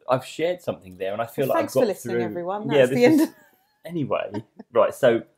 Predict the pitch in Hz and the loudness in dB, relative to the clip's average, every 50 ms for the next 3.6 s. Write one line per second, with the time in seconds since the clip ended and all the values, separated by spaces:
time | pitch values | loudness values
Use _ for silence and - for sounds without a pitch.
0 | _ - 131 139 120 90 - - 175 160 - - _ - - - 147 160 180 165 | _ -4 0 2 2 2 2 0 -2 -4 -4 -6 _ -20 -20 -10 -4 -2 -2 -2
1 | 139 139 170 170 165 160 147 139 - - _ _ _ _ _ 143 147 135 - - | -2 -2 -2 -2 -2 -2 -4 -6 -12 -20 _ _ _ _ _ -14 -14 -14 -14 -16
2 | - - 127 123 127 123 123 - - 151 147 135 120 113 107 - 120 110 - - | -20 -18 -14 -10 -10 -10 -10 -10 -10 -10 -8 -8 -6 -6 -4 -2 -4 -4 -4 -4
3 | - - 113 101 _ - 92 - _ - - - | -6 -6 -6 -6 _ -14 -16 -16 _ -20 -20 -20